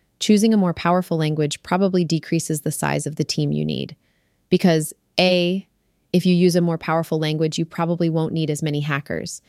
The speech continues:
And B, hackers who work in more advanced languages are likely to be smarter.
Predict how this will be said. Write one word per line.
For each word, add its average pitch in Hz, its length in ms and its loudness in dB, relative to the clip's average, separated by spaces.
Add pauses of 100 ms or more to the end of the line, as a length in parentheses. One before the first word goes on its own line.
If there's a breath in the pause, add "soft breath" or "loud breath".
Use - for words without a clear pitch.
(260 soft breath)
And 170 200 2
B, 180 380 2 (240)
hackers 185 380 -2
who 185 80 2
work 165 220 -2
in 160 100 0
more 165 200 0
advanced 160 420 -2
languages 151 560 -2
are 165 120 0
likely 160 460 -2
to 160 140 -6
be 160 100 -4
smarter. - 520 -6